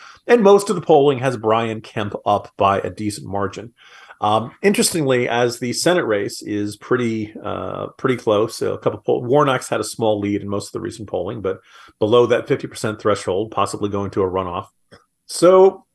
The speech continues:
you go back to that image of her in the first grade classroom not wearing a mask, with all the kids around her wearing a mask, all kinds of moments where I, I, it's no doubt Stacey Abrams knows how to wow a magaz-,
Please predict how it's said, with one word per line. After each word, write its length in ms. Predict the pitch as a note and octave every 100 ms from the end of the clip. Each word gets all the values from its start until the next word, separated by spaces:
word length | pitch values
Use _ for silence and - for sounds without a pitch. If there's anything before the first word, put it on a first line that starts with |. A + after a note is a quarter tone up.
| _ _ _ _ _ _ E3+
you 140 | G#3+
go 100 | A3+
back 240 | C#3+ D3 -
to 80 |
that 220 | C3 A#2+ C#3+
image 260 | C#3+ C#3
of 120 | A#2+
her 260 | - C3+ B2
in 80 | A2
the 40 |
first 300 | G#2+ B2+ B2
grade 180 | B2 A2
classroom 520 | G#2 A#2 A2+ - A#2+
not 180 | A2 -
wearing 220 | A2 G#2
a 40 | G2+
mask, 460 | G#2 A2 - - _ _ - - -
with 80 | A2+
all 100 | A#2+
the 120 | A#2
kids 260 | D3+ D#3 C#3+
around 220 | D3 C#3
her 120 | C#3+
wearing 280 | C#3 C3+ C3
a 40 |
mask, 380 | A#2+ A#2+ A#2+ - _ _ _ _ _ _ _ -
all 340 | F3 F#3+ G3+
kinds 300 | G3+ F3 E3+
of 80 | C3+
moments 500 | G#2+ A#2 C3 A#2 -
where 560 | A2 G#2+ G#2+ G2+ G2 -
I, 60 | A2 -
I, 60 |
it's 200 | C3 G#2
no 160 | E3+ G#3
doubt 320 | F3 B2 F#2+
Stacey 400 | - D#3 E3 C3
Abrams 400 | C#3+ C#3 A2 G#2
knows 180 | A2+ G#2+
how 120 | A#2
to 80 | G#2
wow 760 | F#2+ F#2+ A#2+ B2+ G#2+ G2+ G2+ - _ _ _ _ -
a 220 | A2 G#2+
magaz-, 460 | A2 C3 C3 A2+